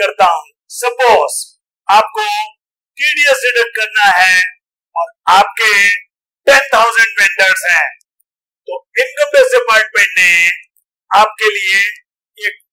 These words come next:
functionality दी है, उस functionality के बारे में भी मैं अभी आपको detail में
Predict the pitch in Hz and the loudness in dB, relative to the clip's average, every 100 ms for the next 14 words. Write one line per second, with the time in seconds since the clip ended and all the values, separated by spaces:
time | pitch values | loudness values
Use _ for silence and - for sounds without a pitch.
0 | _ - 214 - - 285 302 311 302 294 | _ -6 -6 -6 -16 -4 -2 2 2 2
1 | 269 262 226 190 180 147 - _ _ - | 0 0 0 2 2 0 -4 _ _ -16
2 | 415 - 202 208 - 220 262 285 277 254 | -14 -8 -6 -6 -8 -4 0 0 0 0
3 | 247 226 208 202 196 190 180 180 180 170 | 0 2 4 2 2 0 -2 -6 -6 -8
4 | 170 _ _ _ _ 175 185 196 233 254 | -10 _ _ _ _ -8 -2 -2 0 0
5 | 233 220 214 - _ _ - 151 - 202 | 0 0 -4 -8 _ _ -6 -4 -4 -10
6 | - 254 262 277 254 247 | -10 -8 -2 0 0 0